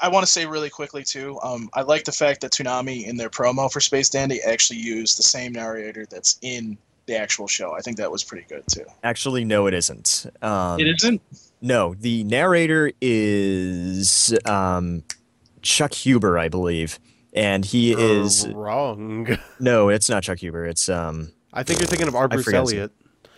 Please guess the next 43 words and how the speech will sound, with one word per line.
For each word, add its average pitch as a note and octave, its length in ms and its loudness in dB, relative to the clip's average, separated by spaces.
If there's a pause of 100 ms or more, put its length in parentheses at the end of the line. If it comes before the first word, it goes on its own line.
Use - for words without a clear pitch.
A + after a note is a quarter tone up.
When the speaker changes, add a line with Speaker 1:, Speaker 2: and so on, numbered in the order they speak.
(400)
Speaker 3:
We F#3+ 120 4
Speaker 2:
No, - 100 8
Speaker 3:
have B2 120 8
Speaker 2:
it's - 120 4
the C#3 80 2
same. G3 240 4
It's E3+ 120 0
the E3 60 0
same G3+ 220 0
guy F3+ 180 2
who D3+ 80 -4
does C#3+ 200 -2
the C3 80 -6
voiceover A#2+ 520 -2
for G#2 200 -2
Stein F2+ 800 0
in, F#2+ 340 -4
uh, E2+ 440 -4
Soul G2+ 340 4
Eater. D#2 320 -6
Speaker 3:
Yeah, A#2+ 120 -6
it's - 140 -6
not B2 140 -6
Chuck B2 200 -8
Huber. G#2 300 -12 (720)
Speaker 2:
No, F#2+ 300 0
that G2 160 2
isn't F#2+ 220 2
Chuck F2+ 220 0
Huber. F2 280 0
It's, F2 200 2
uh, F2+ 200 4
somebody G2+ 480 2
Speaker 3:
Chuck D3 280 2
Huber - 240 6
Speaker 2:
else. C3+ 80 2
Speaker 3:
is C#3 160 6
the C#3+ 80 4
voice B2+ 240 2
of G2+ 80 -10
Stein. A2 300 -2
He's G#2 200 -10
not. A2 260 -2